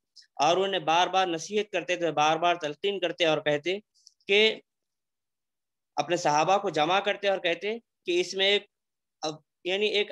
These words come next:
ऐसा महीना आने वाला है जो बहुत ही ज़्यादा फजीलतों वाला महीना है और उसके अंदर एक ऐसी रात होगी कि अगर उस रात से कोई महरूम रहा तो फिर वो तमाम, वो तमाम खैर और तमाम भलाई के कामों से महरूम हो जाएगा।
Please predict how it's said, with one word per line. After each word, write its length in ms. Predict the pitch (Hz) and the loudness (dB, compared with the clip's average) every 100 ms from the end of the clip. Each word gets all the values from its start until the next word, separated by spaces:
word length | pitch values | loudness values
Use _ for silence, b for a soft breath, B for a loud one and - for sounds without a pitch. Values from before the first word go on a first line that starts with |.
| 143 | -2
ऐसा 300 | 226 214 214 | -2 0 0
महीना 280 | 202 208 196 | 2 2 2
आने 180 | 180 185 | 0 2
वाला 260 | 170 165 | 0 0
है 200 | 165 185 202 _ | -2 -6 -12 _
जो 140 | 143 139 | -8 -4
बहुत 300 | 143 165 170 | -2 -2 -4
ही 80 | 160 | -2
ज़्यादा 280 | 156 156 165 | 0 0 -2
फजीलतों 540 | 147 143 165 180 185 | -4 -2 0 0 0
वाला 240 | 151 139 | -2 -2
महीना 300 | 135 127 131 | -4 -6 -6
है 80 | 127 - _ _ B _ 123 | -8 -10 _ _ B _ 2
और 220 | 143 160 | 4 4
उसके 200 | 160 175 | 2 2
अंदर 260 | 160 170 | 4 4
एक 140 | 185 180 | 2 2
ऐसी 360 | 143 165 214 190 | 0 0 2 2
रात 280 | 165 185 185 | 4 2 2
होगी 280 | 170 165 214 - B _ | -2 -2 -8 -10 B _
कि 60 | 151 | 2
अगर 280 | 147 185 208 | 4 4 2
उस 180 | 196 196 | 0 2
रात 180 | 185 196 | 2 2
से 140 | 196 | -4
कोई 180 | 185 180 | -6 -4
महरूम 400 | 156 147 170 190 | -2 0 0 0
रहा 200 | 175 170 196 - _ _ | 0 -2 -2 -6 _ _
तो 60 | 160 | -8
फिर 200 | 160 180 | -4 -4
वो 60 | 185 | -2
तमाम, 640 | 151 139 151 170 180 190 175 - _ _ - 160 | -2 0 2 2 2 0 -4 -10 _ _ -16 -8
वो 200 | 143 151 | -4 -2
तमाम 440 | 151 143 165 180 | 0 2 2 0
खैर 340 | - 156 170 170 | 0 0 2 0
और 240 | - 147 | -2 -4
तमाम 300 | 139 143 156 143 | -2 -2 -2 -2
भलाई 340 | 135 143 165 | -2 0 0
के 100 | 180 | -2
कामों 280 | 156 147 151 | -2 -2 -2
से 140 | 156 156 | -4 -4
महरूम 340 | 139 143 147 | -2 0 0
हो 100 | 143 | 0
जाएगा। 320 | 127 117 110 | 0 -2 -2